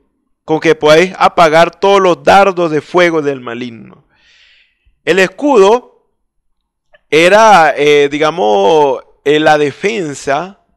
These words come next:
una defensa más que tiene la armadura. No, no está de más, sino que era necesaria, sobre todo cuando vienen flechas,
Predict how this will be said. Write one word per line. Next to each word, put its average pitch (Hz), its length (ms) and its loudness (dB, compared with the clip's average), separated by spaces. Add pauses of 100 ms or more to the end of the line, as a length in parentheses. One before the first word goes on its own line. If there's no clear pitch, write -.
(280)
una 151 600 -4
defensa 190 960 -6 (560)
más 165 580 -2 (540)
que 139 400 -4
tiene 135 320 -8
la 151 140 -2
armadura. 151 580 -4
No, 131 640 -4
no 131 120 -8
está 156 280 -2
de 170 100 -2
más, 151 400 -6 (320)
sino 123 340 -10
que 139 280 -2
era 143 160 -2
necesaria, 147 840 -4 (440)
sobre 139 380 -4
todo 175 420 0
cuando 139 400 -4
vienen 131 580 -12 (640)
flechas, 156 720 -8